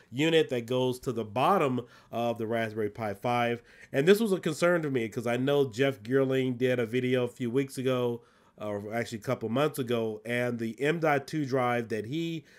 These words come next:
showcased goes on the top. And one of my recommendations is if you're gonna use an M dot two drive, it needs to be at the bottom so that way it doesn't interfere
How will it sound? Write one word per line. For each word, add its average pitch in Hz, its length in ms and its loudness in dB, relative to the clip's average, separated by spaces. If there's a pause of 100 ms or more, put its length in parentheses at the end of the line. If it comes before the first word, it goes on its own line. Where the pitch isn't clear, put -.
(140)
showcased 120 640 0
goes 123 420 2
on 123 280 0
the 104 80 -4
top. 135 480 -2 (400)
And 123 380 0
one 147 160 2
of 156 60 0
my 143 140 2
recommendations 127 840 0
is 117 140 -4
if 107 120 -6
you're 113 100 -4
gonna 147 280 4
use 143 300 0
an 127 120 -2
M 120 200 -2
dot 113 260 -2
two 143 160 -2
drive, 120 360 2
it 107 80 -2
needs 127 260 -2
to 117 60 -10
be 117 140 -2
at 113 140 -2
the 107 80 -8
bottom 123 400 0
so 120 200 -4
that 117 220 -2
way 113 240 -4
it 104 160 -12
doesn't 110 420 -4
interfere 123 720 -2